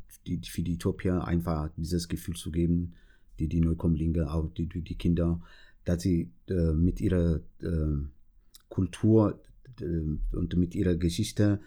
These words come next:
äh, nicht alleine sind. Äh, und der, der Leipziger Gesellschaft wollten wir auch, aber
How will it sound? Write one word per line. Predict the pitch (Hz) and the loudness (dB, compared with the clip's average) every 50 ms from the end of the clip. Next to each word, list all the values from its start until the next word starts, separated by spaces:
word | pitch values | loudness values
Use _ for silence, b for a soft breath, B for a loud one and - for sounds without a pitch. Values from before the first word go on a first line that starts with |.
| B B B B B B | B B B B B B
äh, | - - - 95 87 | -12 -6 -4 0 4
nicht | 90 101 107 - - | 4 4 4 4 2
alleine | 87 87 80 82 82 80 76 | 0 2 2 4 4 2 2
sind. | 69 67 71 71 69 - - - - - _ _ - - - - - - - - - - - - | 0 -4 -8 -10 -10 -12 -16 -20 -20 -20 _ _ -20 -20 -20 -20 -20 -20 -20 -20 -20 -16 -6 0
Äh, | 110 101 | 2 2
und | 104 110 - 107 101 - | 4 6 6 6 6 8
der, | 104 101 92 87 | 8 8 8 6
der | 87 - - 95 92 90 87 | 4 2 2 2 2 4 4
Leipziger | 85 87 95 107 113 - 127 120 107 | 4 4 4 2 2 2 2 4 4
Gesellschaft | 98 101 95 110 110 - 113 110 - 98 | 4 4 2 2 0 0 -2 -2 -2 0
wollten | 101 98 - - 98 95 | -2 0 2 2 2 2
wir | 95 90 101 | 2 2 0
auch, | 101 101 - | 0 0 -2
aber | 80 80 82 92 95 90 87 90 90 | -2 -2 0 0 0 0 0 -2 -4